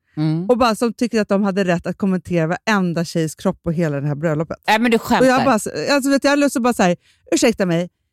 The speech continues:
Speaker 2: har ni någonsin sett er själv-, själva sp-, alltså okej att er I Q-nivå är väldigt låg, men jag måste bara säga så här, sprid inte ert kvinnohat och era rasistiska tankar här, tack."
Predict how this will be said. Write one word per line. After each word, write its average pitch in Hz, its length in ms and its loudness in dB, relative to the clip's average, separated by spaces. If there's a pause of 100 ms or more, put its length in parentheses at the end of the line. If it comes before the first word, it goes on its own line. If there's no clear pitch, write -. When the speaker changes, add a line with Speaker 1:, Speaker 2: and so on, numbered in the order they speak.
(200)
Speaker 2:
har 262 160 2
ni 240 100 4
någonsin 240 580 2
sett - 260 -2
er 175 60 -2
själv-, 190 320 0
själva 170 280 0
sp-, - 160 -10
alltså 226 180 0
okej 247 280 2
att 262 120 2
er 185 320 2
I 185 60 -2
Q-nivå 180 380 0
är 175 80 4
väldigt 165 480 0
låg, 165 400 0
men 190 340 2 (320)
jag 233 120 0
måste 247 200 2
bara 196 120 2
säga 170 280 2
så 220 100 -2
här, 196 260 -2
sprid 254 380 2
inte 202 320 0
ert 160 200 0
kvinnohat 156 600 0
och 170 60 0
era 147 180 2
rasistiska 151 560 -6
tankar 147 360 -2
här, 139 100 0
tack." - 260 -12